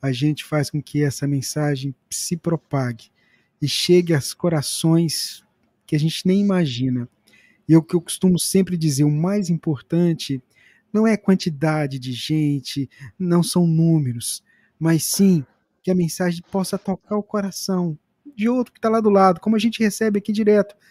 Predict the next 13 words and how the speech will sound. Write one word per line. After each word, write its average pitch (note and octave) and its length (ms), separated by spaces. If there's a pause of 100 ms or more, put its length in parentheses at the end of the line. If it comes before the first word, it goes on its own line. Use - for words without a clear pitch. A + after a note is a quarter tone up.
(260)
as F3 120
pessoas F#3 400
falando F3+ 400
que - 120
mudaram F3+ 580
a D3+ 80
vida E3 480 (380)
a D#3+ 80
partir - 560
do E3+ 100
momento E3 320
que F3+ 240 (460)
conheceram F#3 840